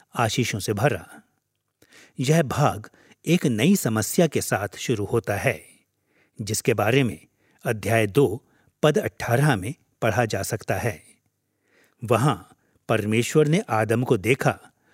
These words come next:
और इन वचनों को कहा, "मनुष्य का अकेला रहना अच्छा नहीं, मैं उसके लिए एक ऐसा सहायक बनाऊंगा जो उससे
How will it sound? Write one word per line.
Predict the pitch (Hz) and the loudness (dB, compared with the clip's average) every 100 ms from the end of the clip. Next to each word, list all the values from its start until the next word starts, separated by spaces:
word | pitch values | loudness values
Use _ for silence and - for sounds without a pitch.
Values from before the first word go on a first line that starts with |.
| _ - | _ -2
और | 127 120 175 - | 2 2 0 -2
इन | 165 165 | 2 2
वचनों | 101 101 113 113 | 0 -4 -2 -2
को | 110 | 0
कहा, | 120 104 127 - - - _ _ _ _ _ _ _ _ _ - | 0 0 0 -2 -8 -20 _ _ _ _ _ _ _ _ _ -6
"मनुष्य | 110 101 120 - 135 | -2 0 0 2 2
का | 135 139 | 4 2
अकेला | 160 107 110 107 | 0 -2 0 2
रहना | 113 95 123 95 127 - | 2 0 0 0 -4 -4
अच्छा | 135 - 117 | -4 -2 -4
नहीं, | 110 98 113 - - _ _ _ _ _ 113 | -2 0 -2 -4 -16 _ _ _ _ _ -4
मैं | 110 123 208 - | 0 2 2 -2
उसके | - - 120 | -2 0 2
लिए | 123 101 123 - _ _ _ | 2 0 -4 -14 _ _ _
एक | 143 160 214 | 0 2 0
ऐसा | 117 117 - | 0 0 0
सहायक | 147 117 95 113 127 117 | 0 0 0 2 2 0
बनाऊंगा | 101 101 104 117 117 - - _ _ _ _ _ 110 | -4 -2 -2 0 0 -4 -20 _ _ _ _ _ -2
जो | 123 - | -2 0
उससे | 135 - - 98 | 0 0 -2 -6